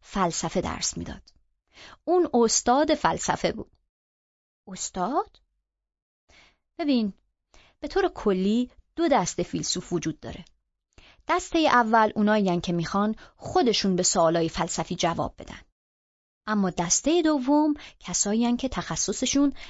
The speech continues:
در تاریخ فلسفه است و لزوماً قرار نیست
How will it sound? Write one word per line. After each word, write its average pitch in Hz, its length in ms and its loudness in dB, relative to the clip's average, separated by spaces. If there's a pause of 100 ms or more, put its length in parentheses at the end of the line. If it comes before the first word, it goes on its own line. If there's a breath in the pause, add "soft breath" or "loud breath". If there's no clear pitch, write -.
(120)
در 180 280 -2
تاریخ 190 560 0
فلسفه - 520 -6
است - 260 -8 (320 loud breath)
و 185 40 -2
لزوماً 170 720 0
قرار 208 340 2
نیست 302 300 2